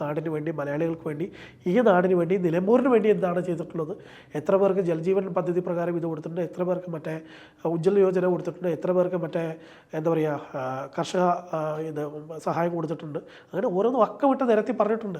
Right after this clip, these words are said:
ആ മനുഷ്യൻ. ഏ, സാധാരണ ബി ജെ പിക്ക് കയറി ചെല്ലാൻ പറ്റാത്ത പലയിടങ്ങളിലും അദ്ദേഹത്തിന് കയറി ചെല്ലാൻ പറ്റുന്നുണ്ട്, കയറി ചെന്നിട്ടുമുണ്ട്,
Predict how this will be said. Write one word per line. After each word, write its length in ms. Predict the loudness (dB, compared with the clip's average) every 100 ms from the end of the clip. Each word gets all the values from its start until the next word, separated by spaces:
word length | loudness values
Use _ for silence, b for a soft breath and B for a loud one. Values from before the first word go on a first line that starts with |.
| -10
ആ 20 | -6
മനുഷ്യൻ. 300 | -6 -6 -12 -18 _ _ b b b b b b b b _ -8 -6
ഏ, 140 | -6 -10 -20 -10
സാധാരണ 360 | -2 0 2 2
ബി 120 | 2
ജെ 120 | 2
പിക്ക് 180 | 0 0
കയറി 220 | 2 2
ചെല്ലാൻ 320 | 2 2 2
പറ്റാത്ത 340 | 2 2 2 6
പലയിടങ്ങളിലും 640 | 8 8 8 8 8 8
അദ്ദേഹത്തിന് 340 | 10 8 6 8
കയറി 160 | 8
ചെല്ലാൻ 240 | 8 8 6
പറ്റുന്നുണ്ട്, 380 | 4 2 2
കയറി 200 | 2 2
ചെന്നിട്ടുമുണ്ട്, 520 | 2 0 0 0 -2